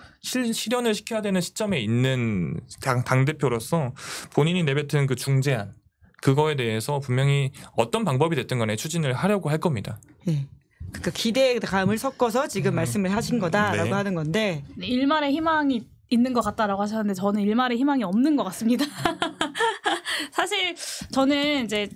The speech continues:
Speaker 3: 최근에 한동훈 대표가 이제 여야 대표 회담 이야기하면서 생중계하자 이런 이야기를 했는데,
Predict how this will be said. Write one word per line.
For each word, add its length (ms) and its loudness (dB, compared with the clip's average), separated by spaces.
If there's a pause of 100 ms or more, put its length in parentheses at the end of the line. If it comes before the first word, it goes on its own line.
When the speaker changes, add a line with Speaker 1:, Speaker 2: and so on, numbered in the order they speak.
Speaker 3:
최근에 440 0
한동훈 680 2
대표가 840 0
이제 140 -6
여야 300 2
대표 360 -4
회담 460 0
이야기하면서 560 -2
생중계하자 840 0
이런 200 -4
이야기를 280 0
했는데, 560 0